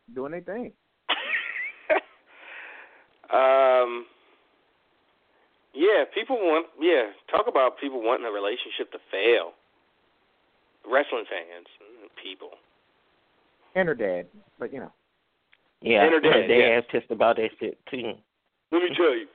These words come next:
Speaker 2: I do not approve. Fuck you. You a girl, you got a grown-ass daughter that you don't get to say who she can, even if you think it's a terrible idea.
Speaker 1: Yep.
Speaker 2: You know, she's not sixteen with her little, with her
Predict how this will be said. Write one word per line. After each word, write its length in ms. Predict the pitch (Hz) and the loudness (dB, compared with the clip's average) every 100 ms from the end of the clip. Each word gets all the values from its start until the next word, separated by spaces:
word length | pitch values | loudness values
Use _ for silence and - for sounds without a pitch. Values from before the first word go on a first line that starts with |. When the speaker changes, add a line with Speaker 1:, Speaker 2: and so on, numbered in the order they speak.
| _ 139 | _ -2
Speaker 2:
I 140 | 143 | 0
do 80 | 117 | 0
not 320 | 139 151 147 | 0 0 0
approve. 320 | - 143 156 - | -2 0 0 0
Fuck 180 | 440 453 | 0 4
you. 420 | 480 466 240 294 | 4 4 0 -6
You 200 | 349 370 | -6 -6
a 20 | |
girl, 240 | 339 349 339 | -4 -2 0
you 100 | 320 | 0
got 160 | 254 | 0
a 40 | 202 | 0
grown-ass 480 | 208 220 208 202 202 | 0 2 2 0 0
daughter 300 | 233 160 127 | 0 0 -2
that 140 | 131 185 | -6 -6
you 80 | |
don't 160 | 180 175 | -4 -4
get 140 | 160 | -6
to 80 | 135 131 - | -10 -10 -4
say 120 | 156 | -2
who 200 | 127 147 139 | -4 -8 -12
she 100 | 135 - | -12 -6
can, 260 | 127 123 - _ _ _ _ _ _ _ - | -6 -6 -16 _ _ _ _ _ _ _ -2
even 240 | 170 156 | 0 0
if 80 | 131 | -2
you 100 | 139 | -2
think 160 | 143 120 | -2 -2
it's 120 | 117 | -4
a 140 | 123 - | -10 0
terrible 380 | 123 120 113 | 2 2 2
idea. 480 | 113 110 135 131 - - _ _ _ _ _ _ _ _ _ _ _ _ _ _ _ - - _ _ | 2 0 -2 -6 -6 -14 _ _ _ _ _ _ _ _ _ _ _ _ _ _ _ -18 -18 _ _
Speaker 1:
Yep. 260 | 98 139 - - - - 120 | -4 -2 -4 -10 -20 -20 -10
Speaker 2:
You 140 | 120 | -6
know, 220 | 110 113 113 | -4 -4 -6
she's 120 | 139 | -4
not 160 | 117 104 | -4 -4
sixteen 540 | 107 - 98 101 110 - - - - | -10 -10 -12 -10 -10 -12 -20 -20 -6
with 100 | 104 | -2
her 160 | 101 101 | 0 0
little, 320 | 101 101 92 - - - | 0 -2 -4 -10 -20 -2
with 120 | 113 | 2
her 240 | 107 104 | 2 2